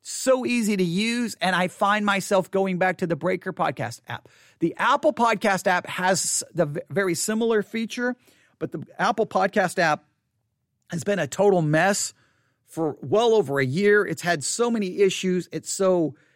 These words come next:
it just doesn't work great. No matter how new your po-, uh, your Apple product is,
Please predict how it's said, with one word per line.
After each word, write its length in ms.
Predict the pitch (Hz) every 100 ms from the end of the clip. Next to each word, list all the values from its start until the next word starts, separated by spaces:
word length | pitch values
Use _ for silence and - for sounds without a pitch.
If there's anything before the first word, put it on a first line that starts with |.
| _
it 200 | - 233
just 400 | - 175 131 131
doesn't 480 | 180 196 156 147 -
work 420 | 127 180 147 - _ 123
great. 400 | 156 131 104 - _ _ _
No 140 | 202
matter 240 | 240 233 202
how 180 | 214 233
new 160 | 220
your 180 | 208 190
po-, 200 | 185 180
uh, 40 | 156
your 280 | 156 160 -
Apple 500 | 160 160 165 143 139
product 560 | - 147 139 127 - -
is, 300 | 143 120